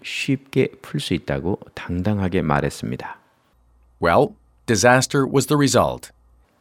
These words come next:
Speaker 1: 음, 그 결과는 재앙이었습니다.
Speaker 2: He pulled, jammed the clasp, and broke it.
Speaker 1: 그는 걸쇠를 잡아당겼고 눌러 찌그러뜨렸으며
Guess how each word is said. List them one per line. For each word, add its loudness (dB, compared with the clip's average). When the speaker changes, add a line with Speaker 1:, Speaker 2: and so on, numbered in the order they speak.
Speaker 1:
음, 0
그 4
결과는 -4
재앙이었습니다. -2
Speaker 2:
He 4
pulled, 4
jammed 6
the 2
clasp, 2
and 6
broke 6
it. -8
Speaker 1:
그는 2
걸쇠를 0
잡아당겼고 -4
눌러 4
찌그러뜨렸으며 -2